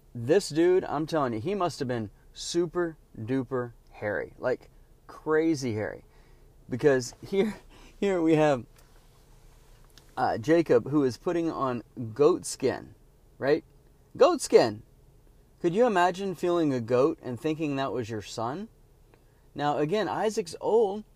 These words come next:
He thinks he's dying, but he still has another forty-ish years to live.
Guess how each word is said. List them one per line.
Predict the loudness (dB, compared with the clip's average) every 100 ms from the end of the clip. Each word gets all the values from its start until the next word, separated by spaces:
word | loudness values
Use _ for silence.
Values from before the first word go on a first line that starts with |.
| _ _ _ _ _ _
He | -8
thinks | -4 -4 -2
he's | -4 2
dying, | 2 4 2 0 -2 -4
but | -4
he | -2
still | -4 -2 0
has | 0 -2
another | 0 0 -2
forty-ish | -2 -2 -2 -4 -8 -12 -10 -4 -4 -4
years | -2 0 0 -2
to | -4
live. | 2 2 2 -4